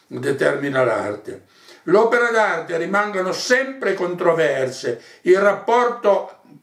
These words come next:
alla loro fine e la modernità, di cui non possono separarsi. E questo mi sembra un'affermazione azzardata.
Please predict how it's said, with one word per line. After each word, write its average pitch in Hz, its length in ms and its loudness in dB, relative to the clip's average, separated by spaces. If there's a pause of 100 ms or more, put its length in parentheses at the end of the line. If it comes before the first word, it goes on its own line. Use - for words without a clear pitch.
alla 196 280 4
loro 202 320 2
fine 262 440 0
e 202 40 2
la 190 120 0
modernità, 185 880 0
di 165 180 -10
cui 247 220 -2
non 208 320 -2
possono 254 760 0 (140)
separarsi. 147 1300 -4 (380)
E 160 160 0
questo 208 320 0
mi 160 160 -4
sembra 170 360 -2
un'affermazione 160 840 0
azzardata. 147 1000 -2